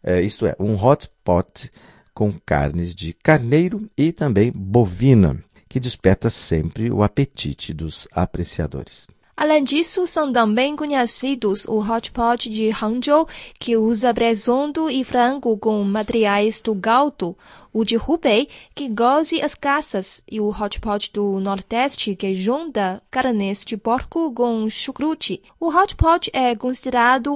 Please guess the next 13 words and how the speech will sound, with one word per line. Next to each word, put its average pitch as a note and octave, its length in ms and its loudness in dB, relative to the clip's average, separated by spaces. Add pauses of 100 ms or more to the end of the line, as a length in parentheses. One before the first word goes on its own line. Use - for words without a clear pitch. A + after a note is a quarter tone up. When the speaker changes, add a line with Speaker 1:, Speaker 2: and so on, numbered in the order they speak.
Speaker 2:
uma A3+ 320 -2
brisa D4 540 -2
de G3+ 180 -6
primavera A#3+ 680 0
no G3 180 -2
rigoroso A3+ 580 0
inverno, A3 680 0 (240)
nas G3 220 -4
mesas F#3+ 500 -4
de A3+ 160 -2
jantar G3+ 540 -2
dos D4+ 200 -6
chineses. G#3+ 720 -4